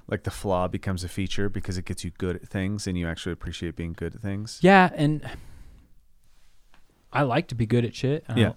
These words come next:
Speaker 2: I, I mean, I like to fucking
Speaker 1: Yeah, he
Speaker 2: win.
Speaker 1: doesn't. Yeah.
Speaker 2: You know,
Speaker 1: Same.
Speaker 2: I do. I j-, I like to win.
Speaker 1: I
Speaker 2: Right?
Speaker 1: fucking
Speaker 2: It is to my detriment. I mean, there's, like, there's a reason that it's a ha-ha joke here that
Speaker 1: Mm-hmm.
Speaker 2: I go red line 'cause I fucking go red line because I don't know how to not go <laughs> red line 'cause I like to win.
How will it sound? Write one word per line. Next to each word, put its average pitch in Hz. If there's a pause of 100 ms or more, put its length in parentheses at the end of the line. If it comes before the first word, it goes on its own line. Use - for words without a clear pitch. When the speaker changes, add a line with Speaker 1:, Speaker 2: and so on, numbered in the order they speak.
Speaker 2:
I, 117
I 135
mean, 143
I 135
like 143
to 139
fucking 165
Speaker 1:
Yeah, 190
he -
Speaker 2:
win. -
Speaker 1:
doesn't. 101 (180)
Yeah. 92
Speaker 2:
You 117
know, 127
Speaker 1:
Same. 160
Speaker 2:
I 156
do. 175
I 113
j-, 127
I -
like 117
to -
win. 175 (640)
Speaker 1:
I 127
Speaker 2:
Right? 113
Speaker 1:
fucking 127
Speaker 2:
It 127
is 151
to -
my 151
detriment. 135
I 123
mean, 123
there's, 120
like, 117 (380)
there's 107
a 123
reason 131
that 117
it's 120
a 131
ha-ha 135
joke 185
here 123
that 113
Speaker 1:
Mm-hmm. 107
Speaker 2:
I 110
go 123
red 143
line 98
'cause 107
I 107
fucking 123
go 127
red 143
line 107
because 104
I 104
don't 110
know 123
how 113
to 110
not 104
go 107 (160)
<laughs> -
red 160
line 135
'cause 131
I 131
like 117
to -
win. 107